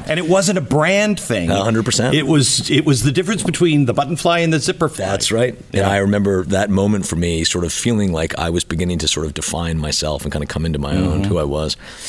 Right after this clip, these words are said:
Speaker 2: And the fourth thing was a, was a, a classic yarn dyed flannel. And you'll remember this, and you'll understand it intuitively, that great flannels, the kind that you took out of your dad's closet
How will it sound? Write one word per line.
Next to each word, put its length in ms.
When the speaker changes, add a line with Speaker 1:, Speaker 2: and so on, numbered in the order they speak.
Speaker 2:
And 140
the 40
fourth 300
thing 140
was 120
a, 120
was 200
a, 260
a 120
classic 560
yarn 260
dyed 240
flannel. 400
And 180
you'll 200
remember 280
this, 460
and 180
you'll 120
understand 320
it 20
intuitively, 640
that 260
great 340
flannels, 460
the 80
kind 340
that 60
you 100
took 220
out 100
of 60
your 140
dad's 440
closet 600